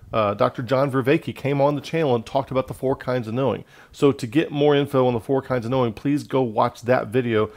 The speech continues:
He also gives a great description of the meaning crisis in that video well, as well, twice, at the beginning and at the end. Now, the next thing we want to look at now is the mode of edification.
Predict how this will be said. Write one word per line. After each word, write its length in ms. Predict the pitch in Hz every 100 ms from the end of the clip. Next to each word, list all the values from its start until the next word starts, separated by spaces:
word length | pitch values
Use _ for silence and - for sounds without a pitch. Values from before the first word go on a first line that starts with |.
| - -
He 100 | 135
also 220 | 143 143
gives 200 | 139 123
a 40 |
great 340 | 113 127 135 113
description 600 | - - 139 - 123 120
of 220 | 120 113
the 220 | 110 110
meaning 360 | 101 147 147 120
crisis 460 | - 104 98 110 -
in 160 | 123
that 160 | 113 107
video 240 | 110 107
well, 320 | 101 120 - - - _
as 140 | 120
well, 380 | 110 127 95 -
twice, 460 | - 147 113 - - _ -
at 100 | 98
the 60 |
beginning 460 | 95 113 147 147 127 -
and 220 | 127 127
at 160 | 120 104
the 120 | 107
end. 220 | 95 - _ _ _ _ _ _ _ _ - _ - - - _
Now, 100 | 123
the 80 | 123
next 240 | 131 180 -
thing 220 | 185 175
we 80 | 160
want 180 | 151
to 60 | 139
look 180 | 180 -
at 160 | -
now 380 | 135 123 - 120 -
is 360 | 127 113 - - _ _ _ _ _ _ _ _ _ _ _ _ _ _ _ _ _ _ _ _ _ _ _ _ _ _ _ _ _ _ _ -
the 140 | 123 123
mode 300 | 135 160 151
of 80 | 147
edification. 720 | 135 117 - 170 - -